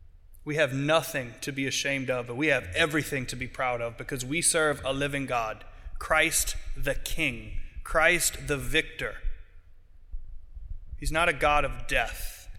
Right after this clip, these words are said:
He's alive. He's not a God of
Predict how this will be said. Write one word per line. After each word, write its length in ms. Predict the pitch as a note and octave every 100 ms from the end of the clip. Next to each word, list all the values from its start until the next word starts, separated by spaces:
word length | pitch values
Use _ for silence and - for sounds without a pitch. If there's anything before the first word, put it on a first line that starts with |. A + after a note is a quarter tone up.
| - - -
He's 140 | C#3
alive. 580 | C3 C3 A#2+ - - - - - - - - - - - - - - -
He's 120 | -
not 140 | D#3
a 60 | D#3+
God 360 | C#3+ D3 D3+
of 380 | - C3+ B2+ -